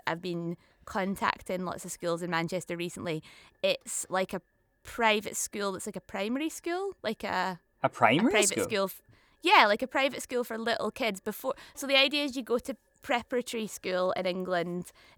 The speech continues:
Speaker 1: if you're very, very fancy before you go to, like, um, an independent school or public school or
Speaker 2: Ah,
Speaker 1: whatever.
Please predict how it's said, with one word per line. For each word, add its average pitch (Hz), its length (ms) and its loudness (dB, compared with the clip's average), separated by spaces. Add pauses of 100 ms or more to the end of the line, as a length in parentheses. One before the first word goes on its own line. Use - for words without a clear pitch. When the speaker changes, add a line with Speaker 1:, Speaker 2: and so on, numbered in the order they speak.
Speaker 1:
if 202 180 2
you're 202 100 -4
very, 180 200 6
very 175 220 4
fancy 180 460 0
before 185 440 -4
you 185 180 -4
go 180 200 -2
to, - 180 -6
like, 170 480 -4 (300)
um, 160 580 0 (380)
an 175 120 -4
independent 170 880 -4 (160)
school 160 480 -6
or 151 100 -2
public - 460 -8
school - 220 -12
or - 40 4
Speaker 2:
Ah, 117 380 10
Speaker 1:
whatever. 73 160 -10